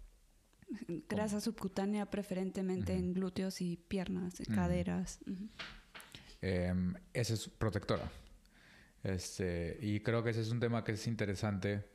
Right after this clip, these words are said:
Speaker 2: eh, no solo para entender mejor, eh,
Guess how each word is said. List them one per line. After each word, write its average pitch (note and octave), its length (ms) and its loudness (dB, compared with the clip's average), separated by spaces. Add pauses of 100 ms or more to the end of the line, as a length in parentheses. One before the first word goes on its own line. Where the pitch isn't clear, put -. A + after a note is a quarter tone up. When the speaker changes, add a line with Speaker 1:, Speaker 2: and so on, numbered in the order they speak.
(480)
Speaker 2:
eh, F#2 760 4
no G#2+ 260 4
solo A2+ 580 2
para G2+ 140 2
entender G2+ 440 2
mejor, G#2+ 500 2 (420)
eh, F2+ 720 0